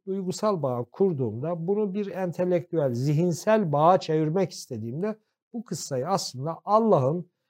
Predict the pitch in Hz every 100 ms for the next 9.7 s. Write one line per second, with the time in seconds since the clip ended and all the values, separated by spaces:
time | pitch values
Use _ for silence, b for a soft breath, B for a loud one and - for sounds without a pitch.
0 | _ - 208 240 196 170 160 170 160 -
1 | 185 165 139 - 110 107 - 180 190 156
2 | 175 175 151 180 180 170 - 143 - 208
3 | 165 139 - 160 233 - _ _ _ -
4 | 240 262 - - 247 226 170 190 190 240
5 | 226 190 - 220 226 - 208 185 - 196
6 | 190 165 147 131 139 226 233 - 185 170
7 | - 208 233 175 165 214 254 - 247 233
8 | - _ _ _ 220 226 226 208 190 226
9 | 240 - 202 214 160 120 107